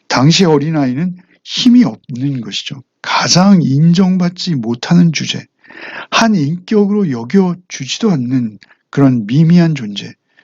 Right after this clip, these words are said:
그것을 의미하는 것입니다. 그 어린아이 하나를 다정하게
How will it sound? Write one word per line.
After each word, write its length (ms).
그것을 520
의미하는 380
것입니다. 480
그 180
어린아이 720
하나를 520
다정하게 1120